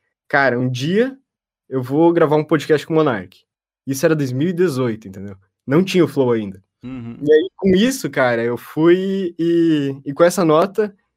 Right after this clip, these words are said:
Speaker 1: depois de um ano, eu fui conseguir, tipo, entrar em contato com ele, porque eu tinha me seguido no Twitter, e aí eu apoiei o Flow, e aí eu fui lá, e daí,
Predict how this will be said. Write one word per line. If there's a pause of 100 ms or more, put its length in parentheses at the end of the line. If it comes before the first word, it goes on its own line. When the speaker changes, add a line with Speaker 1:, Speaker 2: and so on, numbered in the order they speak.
(340)
Speaker 1:
depois
de
um
ano,
eu
fui
conseguir,
tipo,
entrar
em
contato
com
ele,
porque
eu
tinha
me
seguido
no
Twitter, (440)
e
aí
eu
apoiei
o
Flow,
e
aí
eu
fui
lá,
e
daí,